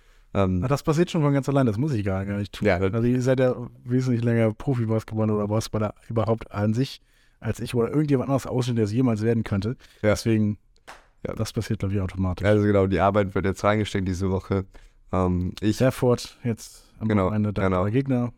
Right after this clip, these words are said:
Speaker 1: Herford dann auch nochmal einen Sieg, den wir gerne einfahren möchten,
Speaker 2: Ja.
Speaker 1: damit wir auch unseren Playoff-Platz festigen können.
Speaker 2: So.
Speaker 1: Und das ist jetzt der
Speaker 2: Derby, ne? Und da wird erst recht gewonnen.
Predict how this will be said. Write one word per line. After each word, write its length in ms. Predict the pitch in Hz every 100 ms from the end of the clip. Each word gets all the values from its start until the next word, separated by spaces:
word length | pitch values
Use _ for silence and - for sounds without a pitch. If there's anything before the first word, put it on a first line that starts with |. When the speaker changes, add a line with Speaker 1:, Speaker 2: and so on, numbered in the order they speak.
| _ _
Speaker 1:
Herford 680 | - 104 98 104 104 92 -
dann 200 | 101 98
auch 100 | 98
nochmal 240 | 98 98
einen 100 | 95
Sieg, 240 | 90 101 95
den 120 | 95
wir 80 | 92
gerne 200 | 98 95
einfahren 380 | 107 104 104 101
möchten, 380 | 101 - 107 -
Speaker 2:
Ja. 140 | 110
Speaker 1:
damit 300 | 101 101 101
wir 120 | - 80
auch 360 | 98 95 - - _ -
unseren 400 | 92 90 92 87
Playoff-Platz 840 | 104 95 - - 90 - - - -
festigen 560 | - - 90 - 90 80
können. 260 | 80 82 - -
Speaker 2:
So. 120 | 98
Speaker 1:
Und 140 | 62
das 160 | 78 98
ist 120 | 90
jetzt 260 | 95 90 -
der 220 | 92 87
Speaker 2:
Derby, 140 | 113
ne? 140 | 107 151
Und 160 | 127 110
da 220 | 107 101
wird 160 | 104
erst 220 | 92 101 95
recht 160 | 90
gewonnen. 300 | - 98 92